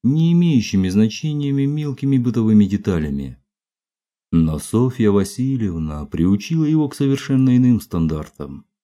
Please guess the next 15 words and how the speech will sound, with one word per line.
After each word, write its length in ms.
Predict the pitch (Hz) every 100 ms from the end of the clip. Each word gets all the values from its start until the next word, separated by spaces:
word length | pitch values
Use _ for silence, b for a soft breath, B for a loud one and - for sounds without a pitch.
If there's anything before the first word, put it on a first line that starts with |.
| _ _ _ _ _ _ _
Те 180 | - 85
женщины, 540 | 92 160 170 - 151
которые 320 | 143 139 143
попадались 540 | 135 131 135 135 127 123
ему 280 | 123 120 107
после 400 | 135 131 - 90
нее, 500 | 82 78 71 67 67
даже 400 | 85 104 110 120
близко 420 | 120 127 127 -
до 120 | 80
них 200 | 78 76
не 140 | 73 73
дотягивали. 800 | 73 71 73 67 69 67 65 - _ _ _ _ _ -
Больше 480 | 85 107 95 -
того, 400 | - 73 67 67